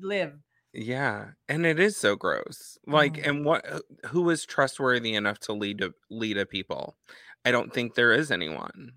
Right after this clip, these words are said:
Speaker 2: Like,
Speaker 1: Yeah.
Speaker 2: you know, I would like to think that I would be trustworthy enough to lead a people, but I, I know I'm not, you know? And it's not because I don't wanna be. It's just because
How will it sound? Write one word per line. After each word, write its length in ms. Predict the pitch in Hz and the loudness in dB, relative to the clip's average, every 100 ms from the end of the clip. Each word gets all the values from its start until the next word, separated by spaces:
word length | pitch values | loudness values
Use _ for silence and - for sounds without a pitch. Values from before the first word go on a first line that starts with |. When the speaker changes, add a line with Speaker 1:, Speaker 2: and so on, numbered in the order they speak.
| _ | _
Speaker 2:
Like, 380 | 127 120 113 - - - _ _ _ - | -2 -2 -2 -8 -20 -20 _ _ _ -16
Speaker 1:
Yeah. 140 | 151 143 | -10 0
Speaker 2:
you 80 | 143 | 2
know, 120 | 131 131 | 4 4
I 100 | 135 | 4
would 100 | 131 | 6
like 180 | 127 - | 4 4
to 80 | |
think 220 | 113 117 110 | -2 0 0
that 100 | 101 | 2
I 120 | 123 | 2
would 140 | 156 | 2
be 140 | 107 92 | 0 -2
trustworthy 520 | 90 95 101 95 90 | -2 -2 0 0 0
enough 220 | 92 95 | -2 -4
to 80 | - | -4
lead 180 | 90 87 | -4 -4
a 40 | |
people, 320 | 95 82 - 101 | -4 -6 -4 0
but 220 | 120 - - | 2 2 0
I, 220 | 117 117 - | 0 0 0
I 140 | 113 | 0
know 180 | 117 113 | 0 0
I'm 160 | 110 113 | 0 0
not, 300 | 139 - - - | -2 -4 -10 -4
you 140 | 127 | 0
know? 240 | 117 120 - - - _ | 2 0 -2 -12 -20 _
And 100 | 123 | 0
it's 160 | 123 - | 0 0
not 160 | 127 123 | -2 0
because 220 | 127 120 | -2 2
I 80 | 117 | 4
don't 160 | 104 | 4
wanna 220 | 90 110 165 | 0 -2 0
be. 160 | 101 113 | -2 -4
It's 180 | - | -8
just 180 | - 123 | -8 -10
because 280 | 120 127 117 | -4 -2 -2